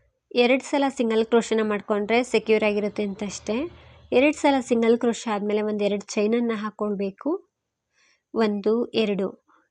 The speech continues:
ಇವಾಗ ಸೂಜಿ ಮೇಲೆ ಥ್ರೆಡ್ ಅನ್ನು ಸುತ್ಕೊಂಡು ಅದನ್ನ ಸ್ಲ್ಯಾಟಿಂಗ್ ಆಗಿ ನಾನು ಒಂದು ಕಂಬನ ಮಾಡ್ಕೊಳ್ತೀನಿ. ಅಂದ್ರೆ ಎರಡು ಕಂಬನ ಮಾಡ್ಬೇಕು, ಸಾರಿ ಫ್ರೆಂಡ್ಸ್. ಟೂ ಚೈನ್ ಹಾಕೊಂಡ್ಮೇಲೆ ಸೂಜಿ ಮೇಲೆ ಒಂದ್ಸಲ ಥ್ರೆಡ್ ಅನ್ನು ಸುತ್ಕೊಂಡು ಸ್ಲ್ಯಾಟಿಂಗ್ ಆಗಿ ಇಟ್ಕೊಂಡು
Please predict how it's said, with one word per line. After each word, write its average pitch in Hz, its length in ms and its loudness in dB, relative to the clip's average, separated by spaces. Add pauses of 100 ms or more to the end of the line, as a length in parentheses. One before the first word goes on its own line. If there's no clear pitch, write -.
(140)
ಇವಾಗ 269 340 0
ಸೂಜಿ 254 360 2
ಮೇಲೆ 269 240 2
ಥ್ರೆಡ್ 226 280 0
ಅನ್ನು 226 140 2
ಸುತ್ಕೊಂಡು 220 840 -2
ಅದನ್ನ 214 320 -2
ಸ್ಲ್ಯಾಟಿಂಗ್ 233 600 -4
ಆಗಿ 226 300 -2
ನಾನು 220 200 -2
ಒಂದು 214 260 -2
ಕಂಬನ 208 400 -4
ಮಾಡ್ಕೊಳ್ತೀನಿ. 214 840 -4 (520)
ಅಂದ್ರೆ 214 220 -2
ಎರಡು 247 440 2
ಕಂಬನ 226 320 -2
ಮಾಡ್ಬೇಕು, 202 400 -4
ಸಾರಿ 196 300 -4
ಫ್ರೆಂಡ್ಸ್. 254 300 -6 (300)
ಟೂ 233 140 0
ಚೈನ್ 233 300 0
ಹಾಕೊಂಡ್ಮೇಲೆ 214 960 -4 (200)
ಸೂಜಿ 262 340 2
ಮೇಲೆ 269 260 4
ಒಂದ್ಸಲ 233 300 0
ಥ್ರೆಡ್ 214 260 2
ಅನ್ನು 226 140 4
ಸುತ್ಕೊಂಡು 214 480 -4
ಸ್ಲ್ಯಾಟಿಂಗ್ 226 540 0
ಆಗಿ 208 140 0
ಇಟ್ಕೊಂಡು 208 680 -4